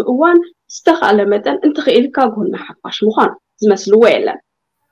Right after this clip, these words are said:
ኣይከኣልካን ከዓ ዝተኻእለካ መጠን ጎኒ ነፍስኻ ጥራይ ኮይንካ ስቕ ምባል እውን ውርዝይና እዩ። ካሊእ ይትረፍ፣ ካሊእ ይትረፍ፣ ፅባሕ ንግሆ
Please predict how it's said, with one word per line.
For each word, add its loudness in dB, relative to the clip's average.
ኣይከኣልካን -2
ከዓ -6
ዝተኻእለካ -2
መጠን -2
ጎኒ 4
ነፍስኻ -2
ጥራይ -8
ኮይንካ -2
ስቕ -4
ምባል 2
እውን -2
ውርዝይና 4
እዩ። -6
ካሊእ 2
ይትረፍ፣ -4
ካሊእ 2
ይትረፍ፣ -2
ፅባሕ 0
ንግሆ 2